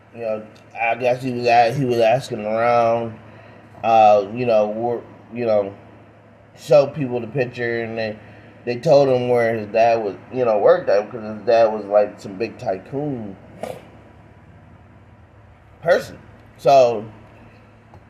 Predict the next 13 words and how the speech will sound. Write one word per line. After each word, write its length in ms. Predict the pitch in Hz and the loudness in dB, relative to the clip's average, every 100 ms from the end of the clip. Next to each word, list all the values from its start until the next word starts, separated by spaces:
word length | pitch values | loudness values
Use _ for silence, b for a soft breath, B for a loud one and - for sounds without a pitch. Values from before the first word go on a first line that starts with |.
| _ - | _ -12
his 220 | 139 127 117 | -12 -10 -4
dad, 600 | 131 143 165 143 123 117 - - - - - - _ _ _ _ _ _ _ _ _ _ _ _ _ _ _ _ _ _ _ _ _ _ - | 2 4 6 6 4 2 -6 -20 -20 -20 -20 -20 _ _ _ _ _ _ _ _ _ _ _ _ _ _ _ _ _ _ _ _ _ _ -12
you 140 | 139 | -4
know, 460 | 131 123 117 110 104 - - - - _ _ _ _ - | 2 4 4 2 -4 -12 -20 -20 -20 _ _ _ _ -10
didn't 360 | 143 165 139 131 | -2 0 0 0
recognize 580 | 139 160 123 104 98 95 | 0 0 -4 -4 -4 -6
him, 300 | 92 98 101 | -10 -10 -6
you 60 | |
know, 260 | 104 107 107 | -4 -2 -4
he 160 | 120 | -6
didn't 280 | 123 123 117 | -2 -2 0
know 260 | 131 165 139 | 2 2 2
him 280 | 110 101 | -2 -12